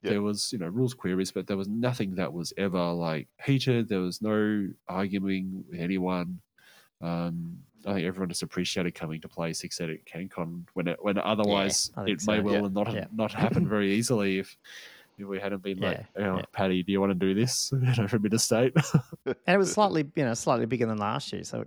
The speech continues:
Speaker 3: you know, the scene grew even though the game's gone. And I think that's primarily old, old world pushing it a bit, probably, do you
Speaker 1: Yeah.
Speaker 3: think? Um, people getting ready.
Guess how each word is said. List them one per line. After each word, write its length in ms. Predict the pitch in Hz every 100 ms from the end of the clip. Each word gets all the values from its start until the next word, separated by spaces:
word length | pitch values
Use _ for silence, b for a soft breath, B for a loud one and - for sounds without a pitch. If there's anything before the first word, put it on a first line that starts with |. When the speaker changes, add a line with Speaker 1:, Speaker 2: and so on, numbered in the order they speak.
| -
Speaker 3:
you 80 | 135
know, 100 | 95
the 80 | 98
scene 320 | - 143 113
grew 340 | 101 110 110 104
even 200 | 107 107
though 140 | 101
the 100 | 98
game's 480 | 98 95 98 104 - -
gone. 340 | 101 92 131
And 160 | 143 120
I 80 |
think 140 | 131 151
that's 240 | 87 - _ _ _ _ _ _ _
primarily 520 | 175 156 147 104 95 -
old, 360 | 110 107 110 -
old 240 | 107 110
world 300 | 107 95 95 - _ -
pushing 280 | 120 -
it 80 | 107
a 40 | 92
bit, 380 | 107 160 _ -
probably, 380 | 135 160 220
do 120 | 190 139
you 40 |
Speaker 1:
Yeah. 120 | 95
Speaker 3:
think? 140 | 73 _ B B B B B B
Um, 220 | - 98 104
people 260 | 131 107
getting 220 | 107 101
ready. 320 | 95 117 87